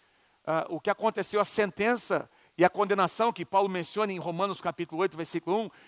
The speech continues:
diz respeito à escolha que o próprio homem fez. Foi a escolha que ele fez. E aí nós vamos observar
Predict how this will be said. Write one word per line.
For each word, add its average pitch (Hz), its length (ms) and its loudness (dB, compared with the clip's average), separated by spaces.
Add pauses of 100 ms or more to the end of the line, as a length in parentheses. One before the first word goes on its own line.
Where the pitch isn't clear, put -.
(140)
diz 202 200 0
respeito 214 440 0
à - 20 2
escolha 226 420 0
que 233 100 -10
o - 40 -8
próprio 226 360 2
homem 220 260 2
fez. 254 360 -6
Foi 220 140 -2
a 240 40 2
escolha - 380 -2
que - 80 -6
ele 175 80 -2
fez. - 280 -4 (200)
E 185 60 6
aí 226 80 8
nós 247 140 6
vamos 247 180 2
observar 220 640 6